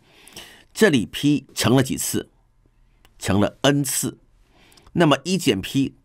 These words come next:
这都是我们的底，上面的指数都不一样，有没有注意到？那么底数相同是指数是相加，那么我们把它做一个整理，这是 P 的 N 次方。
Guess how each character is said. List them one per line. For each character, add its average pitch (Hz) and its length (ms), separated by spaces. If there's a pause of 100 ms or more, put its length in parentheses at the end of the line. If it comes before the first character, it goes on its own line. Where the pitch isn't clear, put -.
(260)
这 156 140
都 139 100
是 123 220
我 85 100
们 92 80
的 110 80
底， - 320 (320)
上 - 240
面 160 100
的 123 60
指 - 180
数 120 160
都 117 120
不 123 180
一 69 160
样， 104 180 (120)
有 87 100
没 85 80
有 95 60
注 107 180
意 95 80
到？ 104 220 (1200)
那 - 80
么 131 160
底 113 200
数 160 200
相 160 180
同 110 260
是 113 160
指 69 240
数 107 200
是 98 120
相 104 280
加， 101 340 (300)
那 123 100
么 113 220
我 95 100
们 98 180
把 87 140
它 104 180
做 117 200
一 95 40
个 107 60
整 101 240
理， 117 220 (280)
这 113 120
是 95 120
P 143 280
的 - 180
N 131 160
次 131 180
方。 - 260